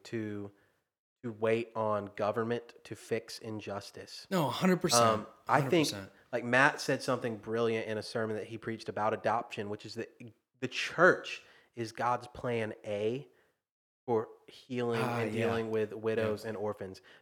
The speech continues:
Speaker 1: Man, like, let's take it a step further. I think the church is God's plan A for dealing with social injustice.
Speaker 2: Yeah, absolutely.
Speaker 1: Right? Like, we're God's plan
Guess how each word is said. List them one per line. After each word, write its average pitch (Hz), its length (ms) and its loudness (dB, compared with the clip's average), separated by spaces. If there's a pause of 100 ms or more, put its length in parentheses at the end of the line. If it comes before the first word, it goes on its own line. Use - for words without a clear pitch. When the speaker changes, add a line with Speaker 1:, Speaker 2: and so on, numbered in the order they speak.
Speaker 1:
Man, 135 240 2
like, 120 240 2 (440)
let's 139 160 -6
take 180 120 -2
it 139 60 -4
a - 40 -10
step - 280 -4
further. 120 320 6
I 135 80 2
think 185 220 2
the 123 60 -4
church - 480 0
is 110 140 -4
God's 113 380 2
plan 113 460 -4 (180)
A 95 340 0 (300)
for 117 80 -8
dealing 104 400 -4
with 95 140 -8
social 101 420 -6
injustice. 92 680 -14 (140)
Speaker 2:
Yeah, 117 100 -8 (100)
absolutely. 101 500 -6
Speaker 1:
Right? 110 260 -4
Like, 104 200 -2 (160)
we're 131 180 2
God's 139 300 4
plan 120 440 -2